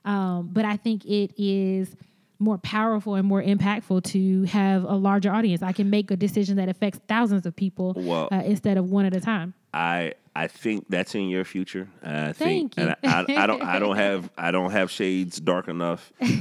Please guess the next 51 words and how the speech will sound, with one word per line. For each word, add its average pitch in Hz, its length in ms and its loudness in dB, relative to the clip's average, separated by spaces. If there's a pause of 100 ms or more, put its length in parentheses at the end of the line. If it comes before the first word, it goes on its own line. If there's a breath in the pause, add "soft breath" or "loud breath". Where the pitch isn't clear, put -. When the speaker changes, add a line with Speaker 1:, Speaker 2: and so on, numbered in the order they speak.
Speaker 2:
to - 180 -2
block 233 260 -2
the - 80 -8
Speaker 1:
<laughs> 82 80 -6
Speaker 2:
brightness 90 340 -4
that's 87 140 -10
about 87 200 -6
to - 80 -14
come. 87 280 -6
So - 320 -4
Speaker 1:
Oh, - 60 -12
Speaker 2:
I, 180 360 0
I, 180 40 2
Speaker 1:
you're 180 160 0
Speaker 2:
I, 170 80 0
I 92 100 0
Speaker 1:
kind. 90 220 0
Speaker 2:
see, 117 320 -2
I 92 100 0
see 104 260 -6
a 87 60 -2
lot 90 280 -2
of 92 80 -2
that 90 160 -4
coming, 90 340 -6
and 80 120 -6
I 82 40 -4
think 87 300 -6
that, 80 280 -2 (340 loud breath)
you 87 120 -2
know, 71 280 -4 (720)
you 76 120 -4
know, 71 240 -8 (240)
the 80 120 -6
world 85 260 0
will 85 60 0
be 82 100 0
better 82 360 -2
off, 80 420 -6 (380 soft breath)
um, 78 320 -8
the 78 80 -6
more 80 340 -2
power 87 380 -8
that - 120 -10
you're 92 220 -4
given, 90 340 -4
because 85 180 -8
I 82 80 -6
think 90 220 -8
that 87 180 -10
your, 85 260 -4